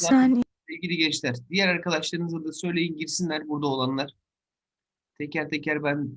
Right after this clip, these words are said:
Speaker 1: geçen gün yaptığımız gibi söylemeyeyim. Bu bir yarış değil,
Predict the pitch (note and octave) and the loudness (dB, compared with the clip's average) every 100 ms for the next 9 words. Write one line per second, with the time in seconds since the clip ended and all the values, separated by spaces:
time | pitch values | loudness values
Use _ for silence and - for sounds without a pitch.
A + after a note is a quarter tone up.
0 | - B2+ B2+ C#3+ D3+ D3 C#3+ C#3+ D3 D3+ | -12 -6 -2 -2 0 0 -2 -2 -4 -4
1 | C#3+ C3+ B2+ - _ _ _ _ - C#3+ | -4 -4 -6 -8 _ _ _ _ -8 -4
2 | D#3+ D3+ D#3+ F#3+ _ _ _ _ _ _ | 0 0 -2 -6 _ _ _ _ _ _
3 | _ _ _ _ _ _ _ _ _ _ | _ _ _ _ _ _ _ _ _ _
4 | _ _ _ _ _ _ _ _ _ _ | _ _ _ _ _ _ _ _ _ _
5 | _ _ _ _ _ _ _ _ _ _ | _ _ _ _ _ _ _ _ _ _
6 | _ _ - E3+ F3+ F3+ G3 - G3+ G#3 | _ _ -8 -2 0 2 2 2 0 -2